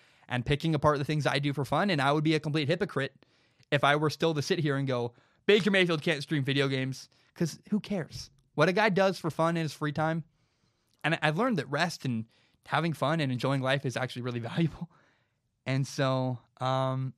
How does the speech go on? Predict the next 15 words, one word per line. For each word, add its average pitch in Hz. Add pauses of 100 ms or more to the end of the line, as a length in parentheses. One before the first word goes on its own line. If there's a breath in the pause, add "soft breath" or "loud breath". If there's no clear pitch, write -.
(140)
as 135
I've 180
evolved 131
and 131
my 127
opinions 139
have 120
changed, 139
I've 123
grown 147
and, 120 (720 soft breath)
um, 120 (1120)
I 156
don't 185
know. 190